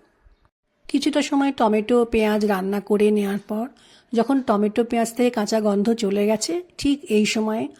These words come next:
নুন দিলাম, একটু হলুদ দিলাম, এবার দিয়ে দিলাম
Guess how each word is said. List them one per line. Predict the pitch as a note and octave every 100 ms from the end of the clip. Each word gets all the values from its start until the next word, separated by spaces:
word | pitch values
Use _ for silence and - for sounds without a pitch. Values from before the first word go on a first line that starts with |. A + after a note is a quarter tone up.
| - _ A#3
নুন | A3 G#3+ G#3
দিলাম, | G#3 G#3 G#3+ B3+ _ _ -
একটু | C4 - B3
হলুদ | - G#3 G3 G3 G3+
দিলাম, | G3+ G3 G3 A3+ - _ _ _ _ _ _ _ _ _ _ _ _ -
এবার | A#3 B3 A#3
দিয়ে | A#3+ A#3
দিলাম | A3+ A#3